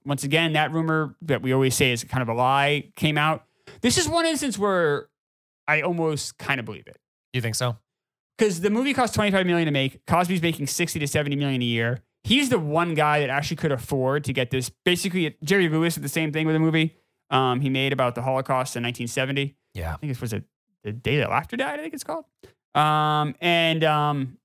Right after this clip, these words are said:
Speaker 1: he plays, like, a mime in the Holocaust. I guess it's hard. No one's ever seen it. And he, he bought it out. And, uh, Cosby had enough money where he actually could have, and it wouldn't have, like, wouldn't have really been much of a dent for him. Um, but he didn't do it.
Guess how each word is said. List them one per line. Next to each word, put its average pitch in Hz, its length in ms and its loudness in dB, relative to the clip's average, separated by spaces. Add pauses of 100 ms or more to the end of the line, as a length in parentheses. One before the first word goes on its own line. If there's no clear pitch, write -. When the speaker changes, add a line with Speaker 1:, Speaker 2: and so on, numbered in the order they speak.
(220)
Speaker 1:
he - 60 -2
plays, 147 160 0
like, 135 80 -2
a 120 40 2
mime 131 400 2
in 135 60 -2
the 117 80 -2
Holocaust. 127 580 -2
I 123 80 2
guess 127 160 -2
it's 117 100 -6
hard. 127 240 0
No 175 120 4
one's 180 140 4
ever 117 120 -2
seen 120 160 -6
it. - 60 -8 (380)
And 151 100 0
he, 151 100 2
he 123 220 -2
bought 113 240 0
it 107 80 -2
out. 104 260 -2 (320)
And, 156 320 4
uh, 139 320 -6
Cosby 165 640 2 (300)
had 143 180 4
enough 139 180 -2
money 139 220 0
where 131 180 0
he 127 140 2
actually 123 300 0
could 139 220 -2
have, 135 120 0
and 131 100 -2
it 117 80 -4
wouldn't 120 200 -4
have, 110 80 -6
like, 98 180 -4 (380)
wouldn't 123 220 2
have 107 80 2
really 107 140 2
been 104 240 -2
much 120 160 0
of 104 80 -4
a 104 60 0
dent 107 400 0
for 117 100 0
him. 104 260 -2 (480)
Um, 117 520 0 (840)
but 143 100 2
he 160 120 4
didn't 165 240 2
do 110 180 0
it. 92 200 -4